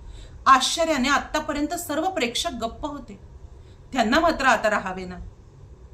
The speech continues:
त्यांनी कौतुकाने टाळ्या वाजवल्या आणि त्या माणसाला खूप खूप धन्यवाद दिले.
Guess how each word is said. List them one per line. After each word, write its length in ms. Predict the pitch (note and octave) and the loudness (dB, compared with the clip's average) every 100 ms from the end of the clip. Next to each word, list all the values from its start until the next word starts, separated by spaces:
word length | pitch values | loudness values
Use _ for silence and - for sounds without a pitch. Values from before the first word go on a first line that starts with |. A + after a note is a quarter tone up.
| - | -12
त्यांनी 180 | F#3+ G3+ | -10 -6
कौतुकाने 520 | G3+ F#3 A3+ A3+ A3+ | -6 -6 -2 -2 0
टाळ्या 300 | A#3 G#3 A#3 | 4 6 4
वाजवल्या 420 | C4+ A3+ A3+ G#3 - - - - - | 2 -4 -6 -10 -14 -16 -18 -8 2
आणि 200 | D4+ E4 | 4 4
त्या 100 | D#4+ | 2
माणसाला 520 | C4 A3+ A3+ C#4+ C#4 C#4 - | 2 0 -2 -6 -6 -6 -6
खूप 280 | F#4 G4 | -6 -6
खूप 220 | - E4+ A#3+ | -6 -6 -4
धन्यवाद 480 | A3+ G3+ A3 G#3+ | -4 -2 0 -2
दिले. 200 | E3 D#3 | -2 -12